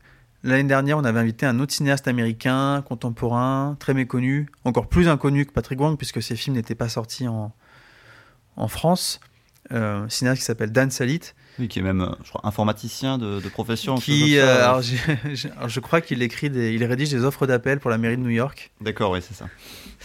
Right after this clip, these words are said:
Speaker 1: Voilà. Qui est pour moi un, un, un grand cinéaste, mais qu'on connaît absolument pas, euh, en France. Et c'est une proposition qui avait été comprise dans sa, non pas sa radicalité, mais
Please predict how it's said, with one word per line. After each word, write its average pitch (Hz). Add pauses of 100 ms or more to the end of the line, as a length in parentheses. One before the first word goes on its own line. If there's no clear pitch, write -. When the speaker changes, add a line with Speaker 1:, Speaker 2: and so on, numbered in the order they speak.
(360)
Speaker 1:
Voilà. 113 (520)
Qui -
est 131
pour 135
moi 143
un, 113
un, 117
un 127
grand 127
cinéaste, 143
mais 110
qu'on 113
connaît 113 (160)
absolument 135
pas, 113
euh, 104 (240)
en 127
France. - (1200)
Et 135
c'est 147
une 131
proposition 123 (680)
qui -
avait 131
été 127
comprise 190
dans 135
sa, 113 (920)
non 143
pas 170
sa 160
radicalité, 143
mais 120